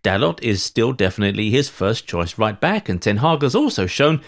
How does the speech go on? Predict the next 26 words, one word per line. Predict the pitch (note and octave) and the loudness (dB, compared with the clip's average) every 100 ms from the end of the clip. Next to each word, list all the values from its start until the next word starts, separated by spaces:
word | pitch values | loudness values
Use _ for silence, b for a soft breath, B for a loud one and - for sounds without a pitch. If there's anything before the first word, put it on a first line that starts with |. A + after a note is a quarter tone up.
| B - | B -2
that | D#3 | 0
he'd | E3 C#3 | 2 0
rather | A3+ C4+ F#3+ | 0 0 0
use | F3+ F3+ | 0 0
Malacia | D3 C#3+ G3+ D4 - F#2+ D2+ | 2 2 0 -2 -2 -2 -2
as | F2 E2+ | -4 -4
right | F#2+ G2 - | -2 -2 0
back | E3 F3 - B _ | -2 -2 -8 B _
than | A#2+ | -2
give | D3+ B2+ | 0 0
Wan-Bissaka | A2 F#3+ G#3 A3 - E2 - | 0 0 0 -4 -4 -4 -6
a | - | -6
chance, | - F#3+ E3+ F#2 - _ | -4 -2 -2 -4 -8 _
so | - C#3 C3+ B B | 0 0 0 B B
surely | - C#4 D#4 G3 | -4 0 2 2
the | A#2+ A#2+ | 0 0
Englishman | C3+ C3 - A2 | 0 0 0 -2
will | F#2 | 0
be | F2 E2+ | 0 -2
looking | E2 - E2+ | -2 -4 -8
for | - | -6
a | D2 | -6
way | E2 F2+ | -2 0
out | G2+ G2+ | -2 -2
in | G2+ | -4
January. | F#2+ C3+ C#3 E2 D#2 | 0 0 0 -2 -4